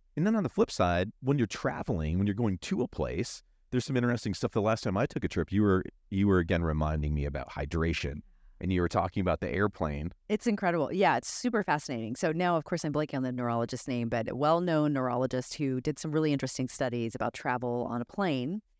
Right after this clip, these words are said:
Speaker 2: And he measured his brain volume with a, with an M R I before he got on a plane. Hmm. This effect basically seems to take effect after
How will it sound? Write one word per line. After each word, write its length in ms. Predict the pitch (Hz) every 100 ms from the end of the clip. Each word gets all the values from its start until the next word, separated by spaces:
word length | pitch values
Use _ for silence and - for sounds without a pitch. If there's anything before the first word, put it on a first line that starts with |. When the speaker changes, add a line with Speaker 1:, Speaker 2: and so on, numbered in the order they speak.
| -
Speaker 2:
And 360 | 165 160 156
he 600 | 147 - 196 185 180 170 -
measured 640 | 165 156 160 185 214 202
his 160 | 170 139
brain 400 | 135 131 143 143
volume 680 | 117 113 110 107 107 147 151
with 180 | 139 139
a, 260 | 120 117 110
with 180 | 127
an 80 | 123
M 100 | 123
R 140 | 117 113
I 140 | 113
before 360 | 123 - 135 127
he 100 | 135
got 140 | 123
on 80 | 113
a 60 |
plane. 380 | 113 117 113 113 - - - - _
Hmm. 180 | 202 156 -
This 300 | - 180 - -
effect 460 | 147 - 135 - - _ - - - - - 139
basically 720 | 160 - 151 139 127 120 117 - -
seems 300 | - 180 -
to 80 |
take 160 | 147 143
effect 320 | 143 113 -
after 460 | 82 123 - 123